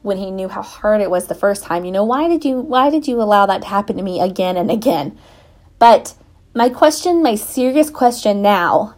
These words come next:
that I would ask Jesus is, "Do you ache for me the way I ache for you?"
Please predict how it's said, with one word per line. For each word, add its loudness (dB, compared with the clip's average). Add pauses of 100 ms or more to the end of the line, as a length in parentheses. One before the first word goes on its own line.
that 6
I 4
would 2
ask -4
Jesus -4 (1160)
is, 0 (160)
"Do -4
you 0
ache 2
for -2
me -4 (220)
the 6
way 8
I 4
ache -2
for -4
you?" -6